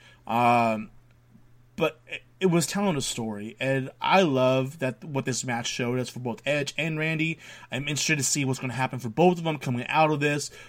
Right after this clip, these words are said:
but that was by far my match of the night. Um, the win of the night was the Street Profits. I love those guys. I'm glad that they won and beat Garza and Theory 'cause I can't stand either one of them. Uh, and I love the fact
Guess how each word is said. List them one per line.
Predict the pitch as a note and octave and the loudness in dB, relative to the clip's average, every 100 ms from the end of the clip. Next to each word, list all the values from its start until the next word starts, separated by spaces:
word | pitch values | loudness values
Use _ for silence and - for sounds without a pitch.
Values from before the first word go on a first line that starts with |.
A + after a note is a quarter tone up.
| - | -8
but | A#2+ | -2
that | C#3+ D#3+ | 8 8
was | F3 | 8
by | C3 C#3+ C#3+ | 6 6 6
far | D3+ C#3+ C#3+ C3 - - - | 6 8 8 4 -6 -20 -2
my | C3 | 0
match | B2+ B2+ C3+ | 2 2 2
of | - | 0
the | B2+ | -2
night. | B2 D3 G3 _ _ _ _ - - - _ - | 0 0 0 _ _ _ _ -20 -20 -20 _ -2
Um, | C3 C3 B2+ B2+ A#2+ | 2 4 4 0 2
the | C#3 | 2
win | C3 F3 F#3 | 6 8 8
of | |
the | F3+ | 6
night | E3+ E3+ E3 D#3+ - - - - - | 6 6 6 2 -6 -14 -20 -20 0
was | C3+ C#3 C3+ C3 A#2 - | 4 6 6 4 2 -4
the | C3 | 0
Street | - F3+ | 4 6
Profits. | F#3 F3 F3+ - - - _ _ | 6 6 4 0 -6 -6 _ _
I | A#2+ | -2
love | C3 D#3 D#3 | 6 6 6
those | E3 C3+ | 2 6
guys. | D#3 D3+ C#3 | 8 8 6
I'm | C3 | -2
glad | A#2 C#3 C3+ C#3+ D3 D#3 | -4 -2 8 10 10 6
that | D3+ C#3+ | -2 -2
they | C#3+ | -2
won | C3 D3 D3 | 0 0 0
and | C#3+ A#2+ | 0 -6
beat | - C3 | -4 -4
Garza | B2 C3+ C#3 C3 | 0 2 2 0
and | C#3 B2 | -4 -2
Theory | C#3+ D3 | -4 -4
'cause | C3+ | -6
I | A#2 | -10
can't | - A#2+ G#2 | -8 -8 -6
stand | - C#3+ C#3+ | -6 -4 -4
either | C3 A#2+ | -6 -6
one | A#2+ D#3+ E3+ | -4 -4 -2
of | |
them. | D#3+ D#3+ E3 - _ _ _ _ | -2 -2 -4 -10 _ _ _ _
Uh, | - A#2+ A#2 A#2 | -4 -2 -2 -2
and | A#2+ | -6
I | A#2+ | -4
love | B2+ D3 E3 | 2 6 6
the | C#3 | 2
fact | - C3+ B2+ B2+ - | 0 2 2 0 -8